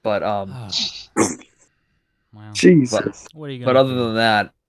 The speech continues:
Speaker 1: other than that, I mean, he's in Wisconsin. It's gonna happen.
Speaker 2: Yeah, what,
Speaker 1: Uh,
Speaker 2: yeah.
Speaker 1: happens, happens to the best of us.
Speaker 2: That should be like,
Speaker 1: Um,
Speaker 2: that should be, like, in your contract that you have to do that.
Speaker 1: Exactly. You get a one free pass,
Speaker 2: You get a
Speaker 1: you
Speaker 2: one,
Speaker 1: know?
Speaker 2: you get a freebie. <laughs> Unless you kill somebody.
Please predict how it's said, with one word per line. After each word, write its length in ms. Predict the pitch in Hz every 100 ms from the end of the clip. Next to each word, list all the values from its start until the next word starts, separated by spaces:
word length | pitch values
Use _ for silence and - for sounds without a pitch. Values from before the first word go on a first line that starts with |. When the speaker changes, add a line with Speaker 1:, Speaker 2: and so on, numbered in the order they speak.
| -
Speaker 1:
other 160 | 117 113
than 220 | 107 104
that, 360 | 107 98 95 -
I 80 | -
mean, 280 | 113 104 98
he's 220 | 107 98
in 140 | 101
Wisconsin. 580 | 95 95 104 98 95 76
It's 120 | 90
gonna 160 | 107 92
happen. 420 | 101 101 - -
Speaker 2:
Yeah, 120 | 117 98
what, 160 | 107
Speaker 1:
Uh, 60 | 107
Speaker 2:
yeah. 160 | 113 92 92
Speaker 1:
happens, 520 | 95 92 98 - - _ -
happens 320 | 98 98 104
to 60 |
the 60 | 98
best 280 | 92 113 -
of 100 | 95
us. 220 | 95 -
Speaker 2:
That 120 | 113
should 140 | - 123
be 60 |
like, 300 | 117 117 104
Speaker 1:
Um, 40 | 101
Speaker 2:
that 120 | 120
should 100 | 143
be, 80 | 147
like, 160 | 117
in 160 | 113 117
your 120 | 101
contract 800 | _ - 98 110 _ _ 73 _
that 100 | _
you 60 | 85
have 100 | _
to 100 | _
do 60 | -
that. 60 | 98
Speaker 1:
Exactly. 640 | 95 - 123 - 87 90
You 100 | 98
get 140 | 110
a 60 | 104
one 240 | 101 101
free 180 | - 110
pass, 400 | - - - 131
Speaker 2:
You 60 | 123
get 60 |
a 20 | 117
Speaker 1:
you 100 | 87
Speaker 2:
one, 100 | 123
Speaker 1:
know? 40 |
Speaker 2:
you 60 | 123
get 100 | 135
a 40 |
freebie. 600 | 117 - 127 110 - 98 -
<laughs> 1200 | _ _ _ _ _ _ _ _ _ _ _ _
Unless 300 | 110 117 -
you 40 |
kill 280 | 104 120 107
somebody. 560 | - 95 92 92 92